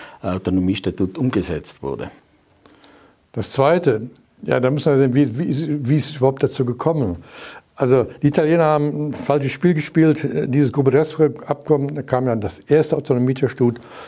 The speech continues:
Speaker 2: Statut und statt einer Autonomie, das muss man fairerweise sagen, war es eine Scheinautonomie. Nicht? Die Südtiroler wurden durchgehend unzufrieden. Dann haben wir Entwicklung,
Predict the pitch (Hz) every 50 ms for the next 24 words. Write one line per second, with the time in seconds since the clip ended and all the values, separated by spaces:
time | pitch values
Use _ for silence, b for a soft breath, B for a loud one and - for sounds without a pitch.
0 | B B - - 123 110 - - 123 127 120 107 104 - - 120 110 - - 117
1 | 110 101 90 87 B B B B B B B B _ - - 120 - - 117 107
2 | 101 98 110 123 123 104 90 117 117 - 120 98 - - 120 113 107 95 95 98
3 | 95 92 98 101 101 101 104 120 - - 113 98 104 104 104 - 107 104 101 92
4 | 87 - - _ - - - 113 110 110 117 123 - - 95 - - 107 87 85
5 | 82 80 82 82 76 - - - _ _ _ _ _ - 101 95 - - - 95
6 | 104 107 104 - 101 98 95 95 95 92 95 95 92 92 90 87 85 _ _ _
7 | _ _ _ - 117 104 95 - - 101 107 - 110 101 - - 101 - - 104
8 | 98 92 95 92 95 95 95 104 101 101 104 92 87 92 113 110 - - 104 98
9 | 90